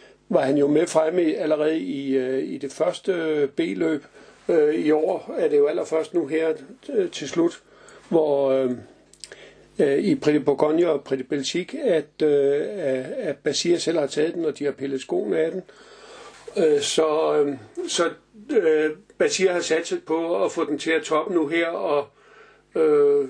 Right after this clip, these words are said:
der var en fransk journalist, der var ude at se den sidste, øh, træningsarbejde i, øh, mandags, og, og der,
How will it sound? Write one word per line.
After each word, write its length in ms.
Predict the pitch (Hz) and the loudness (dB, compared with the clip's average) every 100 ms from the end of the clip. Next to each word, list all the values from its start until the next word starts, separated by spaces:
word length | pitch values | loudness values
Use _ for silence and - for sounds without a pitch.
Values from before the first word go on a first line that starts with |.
| - | -4
der 60 | 160 | 0
var 100 | 151 | 0
en 60 | |
fransk 280 | 143 175 175 | 0 -2 0
journalist, 340 | 165 151 165 | 0 0 0
der 60 | - | 0
var 100 | 151 | 0
ude 180 | 151 175 | 0 -2
at 60 | |
se 260 | - 160 151 | -2 -4 -4
den 160 | 160 139 | -4 -6
sidste, 420 | - 175 170 190 | -8 -10 -4 -2
øh, 320 | 156 143 139 | 0 0 -2
træningsarbejde 840 | - 156 151 160 156 151 147 143 143 | -4 -4 -2 -4 -2 -4 -4 -6 -6
i, 340 | - 135 135 | -6 -4 0
øh, 120 | 131 135 | 0 2
mandags, 420 | 147 160 185 - | 0 0 -6 -4
og, 240 | 139 143 | -4 -4
og 140 | - - | -6 -2
der, 200 | 151 | -2